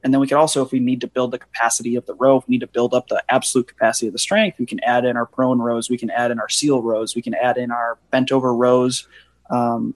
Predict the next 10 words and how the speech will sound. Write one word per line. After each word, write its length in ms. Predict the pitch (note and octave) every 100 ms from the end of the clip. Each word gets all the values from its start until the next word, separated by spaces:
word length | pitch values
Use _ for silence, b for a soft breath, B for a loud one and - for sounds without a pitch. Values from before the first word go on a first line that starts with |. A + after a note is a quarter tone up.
| -
all 80 | D3
these 180 | C#3
different 320 | C3 C3 A#2+ -
aspects 420 | A#2+ - B2 -
to 100 | -
build 320 | B2 B2 B2
up 160 | A#2+ A#2+
the 100 | A#2
pulling 360 | - C#3 C3+ A#2+
maneuver 460 | A2+ A2 G2 G#2+